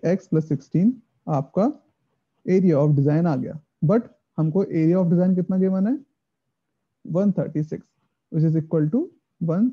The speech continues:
थर्टी सिक्स। So एट एक्स is equal to one thirty six minus sixteen। तो वैल्यू कितनी आ गई एट एक्स की,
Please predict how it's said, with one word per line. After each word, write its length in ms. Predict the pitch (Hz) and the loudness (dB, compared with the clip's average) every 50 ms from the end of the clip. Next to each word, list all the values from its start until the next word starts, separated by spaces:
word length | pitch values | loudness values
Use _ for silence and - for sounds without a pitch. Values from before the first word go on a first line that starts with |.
| - | -2
थर्टी 300 | 175 139 131 - 190 247 403 - _ _ _ _ _ - | -4 -4 -4 -4 -4 -4 -4 -6 _ _ _ _ _ -8
सिक्स। 200 | 156 - - _ _ _ _ _ _ _ _ _ _ _ _ _ _ _ _ - | -8 -8 -8 _ _ _ _ _ _ _ _ _ _ _ _ _ _ _ _ -4
So 80 | 170 165 196 247 - - _ _ _ _ _ _ _ _ - | -2 -2 -2 -2 -4 -8 _ _ _ _ _ _ _ _ -6
एट 240 | 160 160 170 170 175 196 | -2 0 0 0 0 0
एक्स 200 | 208 220 - - - | -2 -2 -2 -2 -2
is 80 | 175 151 170 | 0 2 0
equal 280 | 156 165 165 151 147 143 | 0 0 0 -2 0 0
to 80 | 170 185 170 170 | 0 0 0 0
one 180 | 165 175 196 208 202 - - _ - | 0 2 2 2 0 -2 -6 _ -2
thirty 240 | 156 147 151 160 156 156 | -2 -2 0 -2 -2 -2
six 200 | - 220 220 - - 180 147 | -2 -4 -4 -4 -4 -4 -2
minus 340 | 139 135 135 139 139 147 - - | -2 -2 -2 -2 -4 -4 -6 -6
sixteen। 500 | 139 - - _ - - 160 180 220 262 262 - _ _ _ _ _ _ _ _ _ _ _ _ _ _ _ _ _ _ _ _ _ _ _ _ _ - | -10 -10 -10 _ -6 -4 -2 0 0 -2 -2 -6 _ _ _ _ _ _ _ _ _ _ _ _ _ _ _ _ _ _ _ _ _ _ _ _ _ -2
तो 120 | 185 190 | 0 2
वैल्यू 280 | 180 165 156 156 165 170 | 2 2 2 2 2 2
कितनी 240 | 160 185 165 180 180 | 0 0 0 0 0
आ 60 | 180 | 0
गई 120 | 180 185 180 175 | 0 0 0 0
एट 100 | 175 170 | 0 0
एक्स 160 | 180 175 - _ | -2 -4 -6 _
की, 160 | - 220 | -2 0